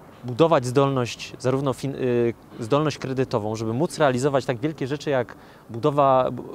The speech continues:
osiedli, domów jednorodzinnych, ja wiem już, co z czego wynika. I dzisiaj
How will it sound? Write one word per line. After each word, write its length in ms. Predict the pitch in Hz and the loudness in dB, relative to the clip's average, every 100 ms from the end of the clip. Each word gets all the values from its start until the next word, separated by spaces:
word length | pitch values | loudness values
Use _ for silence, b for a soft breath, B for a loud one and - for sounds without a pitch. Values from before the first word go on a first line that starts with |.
| - | -10
osiedli, 800 | - 147 139 117 120 117 117 117 | -8 -4 -2 -2 -4 -2 -2 -2
domów 280 | 113 127 107 | 0 0 0
jednorodzinnych, 800 | 113 110 107 104 104 110 147 - B B B B - B B B B - | -6 -4 -4 -4 -8 -8 -10 -14 B B B B -20 B B B B -10
ja 80 | |
wiem 180 | 131 208 | -2 0
już, 100 | 214 | -2
co 140 | - 220 | -2 -4
z 40 | |
czego 280 | - 202 185 | -2 0 0
wynika. 480 | 180 196 - 110 - B B B - | 0 -4 -4 -8 -8 B B B -10
I 60 | |
dzisiaj 500 | 135 - 202 196 170 | -6 2 2 2 -4